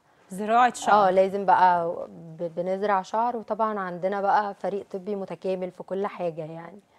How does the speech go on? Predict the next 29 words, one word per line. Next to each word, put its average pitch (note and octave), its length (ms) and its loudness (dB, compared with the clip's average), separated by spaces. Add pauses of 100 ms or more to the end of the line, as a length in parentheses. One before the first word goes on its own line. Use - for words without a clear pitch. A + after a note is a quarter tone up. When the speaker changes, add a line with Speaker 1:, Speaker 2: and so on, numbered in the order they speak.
(160)
Speaker 1:
آه. A#3 40 -6
<laughs> - 1200 -16
طيب G#3+ 280 2
دكتورة، C4+ 680 2
آه، G#3 520 0
انتي A#3+ 220 0
نورتينا، A#3 640 0
اديني C4+ 320 0
نصائح، B3 720 -4
آه، G3 240 2
عامة C4+ 400 4
كده C4+ 240 0
بسرعة D4 520 4
عشان A3 240 -4
فاضل G#3+ 240 -4
لنا B3+ 140 -2
دقيقتين G#3+ 420 -6
بس G3+ 200 -8
للأسف - 540 -2
يعني. - 160 -12 (160)
Speaker 2:
<laughs> A3+ 420 -4 (400)
اوكي، B3+ 320 0
هو B3 140 4
أول C4+ 500 0
حاجة C4+ 360 4
إن G#3+ 140 0
أنا، B3+ 160 2
آه، F#3 640 0
أهتم A#3 600 -2